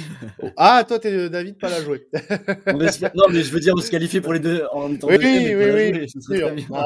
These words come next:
Speaker 2: mais bien sûr, pour le
Speaker 1: J'en,
Speaker 2: moment, c'est
Speaker 1: j'en
Speaker 2: pas
Speaker 1: aurais
Speaker 2: fait.
Speaker 1: espoir.
Speaker 2: Évidemment, bah, évidemment, il faut garder espoir. Il faut garder espoir. Alors, Sidi, justement, euh, avant de passer aux clés du match, je voulais te poser la question,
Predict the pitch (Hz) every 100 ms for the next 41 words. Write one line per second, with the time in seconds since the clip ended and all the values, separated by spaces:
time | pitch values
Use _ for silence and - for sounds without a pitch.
0 | 143 123 113 117 147 180 139 147 156 185
1 | 131 139 139 208 175 - 175 160 196 131
2 | 165 170 131 131 151 170 139 139 139 131
3 | 202 269 247 156 - 143 135 156 190 160
4 | - 254 233 156 123 - - _ 127 -
5 | 170 165 170 165 160 160 165 156 - 202
6 | 214 233 180 _ 190 185 202 190 131 127
7 | 127 123 120 123 170 175 160 170 160 143
8 | 147 190 131 143 147 151 156 156 151 147
9 | 180